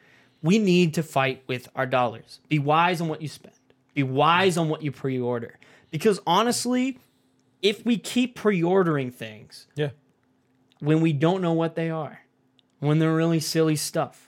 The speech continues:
Speaker 2: Mm-hmm.
Speaker 1: when they're stuff that's exclusive and ruins the artistic vision, Mass Effect three, for example, we need to be more careful on what we do with that because
Speaker 2: Yeah.
Speaker 1: we will fight for our dollars.
Speaker 2: Yep.
Speaker 1: And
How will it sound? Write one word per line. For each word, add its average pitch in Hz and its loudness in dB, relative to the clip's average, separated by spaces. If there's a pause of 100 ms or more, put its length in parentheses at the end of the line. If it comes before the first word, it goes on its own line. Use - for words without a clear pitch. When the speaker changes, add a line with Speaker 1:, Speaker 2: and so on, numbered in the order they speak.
(260)
Speaker 2:
Mm-hmm. 110 -12
Speaker 1:
when 160 4
they're 170 4
stuff 175 -2
that's 165 -4
exclusive 147 -2
and 127 -6
ruins 147 0
the 151 -4
artistic 147 -6
vision, 147 -8 (220)
Mass 127 -6
Effect 151 -4
three, 151 -6
for 127 -10
example, - -16 (1400)
we 160 -2
need 196 -4
to 185 -4
be 190 0
more 170 0
careful 156 -4
on 127 -8
what 120 -8
we 127 -10
do 120 -16
with - -20
that - -16 (220)
because 165 2
Speaker 2:
Yeah. 139 0
Speaker 1:
we 180 4
will 175 4
fight 160 -2
for 117 -12
our 113 -16
dollars. - -20
Speaker 2:
Yep. 131 -2 (260)
Speaker 1:
And 196 0